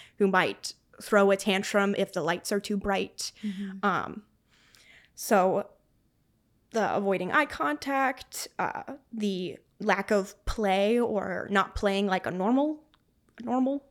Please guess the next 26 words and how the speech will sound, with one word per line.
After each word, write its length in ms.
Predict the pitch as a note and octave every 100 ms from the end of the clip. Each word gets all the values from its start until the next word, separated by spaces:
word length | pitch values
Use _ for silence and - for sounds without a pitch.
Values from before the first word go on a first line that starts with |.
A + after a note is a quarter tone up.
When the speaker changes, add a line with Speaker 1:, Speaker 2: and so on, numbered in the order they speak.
| -
Speaker 2:
Mm-hmm. 60 |
Speaker 1:
neurotypical 560 | B3 B3 A3 A3 D4+ D4+
kid 180 | D#4+ C#4
would. 340 | C#4+ D#4 F4+ - - - - - -
Um, 360 | G3+ F#3 G3 -
you 100 | G#3+
might 220 | G3 -
see 560 | - - G3+ F#3+ G3 G#3+ -
the, 480 | A3 G3+ F#3 F#3 A3 - _ _ _ _ _ _ _ _ _ _ _ _ -
uh, 200 | G3+ E3+ -
lining 420 | A3 G#3+ A3 G#3
up 160 | F3+ -
of 160 | -
toys, 640 | - F#3+ - - - - -
like, 440 | G#3 D#3+ - - - G#3
from 240 | G3+ F3
Speaker 2:
Okay. 120 | F#3 -
Speaker 1:
biggest 320 | G#3 F#3+ F#3
to 80 | G3+
smallest 600 | - G#3 G3 F#3+ F3+ -
in, 240 | G3+ F#3+
like, 180 | F3+ F#3+
a 40 | G3+
perfect 380 | - G3 F#3+
little 180 | G3 F#3
row. 380 | E3+ D#3+ - G#3